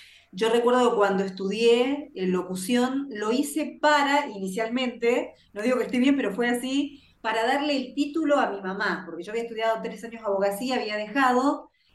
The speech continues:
y entonces solamente por eso lo hice. Y guardé el carnet de locutor. Cuando empecé a trabajar como locutora era porque estaban pasando ellos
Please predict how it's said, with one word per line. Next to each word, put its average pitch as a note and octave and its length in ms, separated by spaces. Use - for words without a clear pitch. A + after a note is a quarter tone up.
y G#3 140
entonces B3 520
solamente C#4 460
por A3 180
eso A#3+ 180
lo G3 260
hice. - 500
Y A#3 160
guardé B3 500
el E4 140
carnet B3 380
de G#3+ 40
locutor. E3 600
Cuando A3+ 300
empecé C4+ 460
a F#4 140
trabajar G#3 580
como G#3+ 220
locutora F#3 560
era A3 240
porque F#3 160
estaban G#3+ 280
pasando G#3+ 340
ellos G#3+ 200